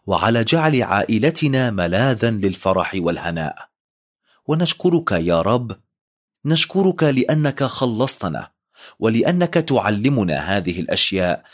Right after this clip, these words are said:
لكي تكون بيوتنا أماكن سعيدة جدًا. وأماكن رائعة جدًا. ويا رب،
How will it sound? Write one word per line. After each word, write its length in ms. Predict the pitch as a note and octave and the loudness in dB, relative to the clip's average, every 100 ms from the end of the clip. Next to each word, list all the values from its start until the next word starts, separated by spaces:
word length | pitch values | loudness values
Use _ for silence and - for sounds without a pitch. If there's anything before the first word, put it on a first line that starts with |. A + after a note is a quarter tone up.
| - - | -20 -4
لكي 360 | A#2 A2+ A2+ A2 | -2 0 0 0
تكون 640 | - G#2+ - D3+ G2+ E2 | -2 -2 0 0 2 -2
بيوتنا 880 | D#2 F2 G#2 E3 E3+ D3+ C#3 C#3 - _ _ - | -2 -2 2 2 2 0 0 0 -4 _ _ -8
أماكن 640 | F3 E2 A2 A#2+ C#3+ C3+ | -4 -2 -2 -2 -4 -2
سعيدة 640 | C3 - E2+ F2 G2+ F2 E2+ | 0 0 -2 -2 -4 -2 -2
جدًا. 380 | E2+ D2 C#2+ G#1+ - _ _ _ _ _ _ G2 | -2 -2 -6 -6 -14 _ _ _ _ _ _ -2
وأماكن 680 | - F2+ E2+ F2 - F#2 | 0 0 -2 -4 -2 -2
رائعة 640 | E2 E2+ B2+ C3 G#2 D2+ D#2 | -2 0 2 2 0 -2 -2
جدًا. 380 | E2 C#2+ D2 - - _ _ _ _ _ _ _ _ - | -4 -4 -8 -8 -14 _ _ _ _ _ _ _ _ -2
ويا 300 | F#2+ F2+ D#2+ | 0 2 2
رب، 280 | F2 D#2+ | 0 -2